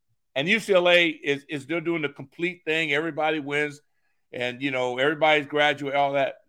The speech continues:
But, uh, S C is more like S E C. You know, they're going after winning in football, the big revenue chip, getting after it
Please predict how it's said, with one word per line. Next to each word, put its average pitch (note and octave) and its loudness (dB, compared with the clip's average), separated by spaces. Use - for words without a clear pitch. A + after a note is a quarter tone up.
But, - -8
uh, F#2 -6
S F#3 0
C G#3+ -4
is E3+ -6
more E3 -2
like C#3+ 2
S C#3 0
E C3 -8
C. - -14
You C3+ -4
know, C3+ 0
they're G#3 8
going F#3 2
after C#3 2
winning G#3+ 4
in D3+ -4
football, A#2 -2
the A#2 -12
big D3 0
revenue D3 2
chip, C3 -4
getting D#3+ -2
after D3+ 2
it A#2 -6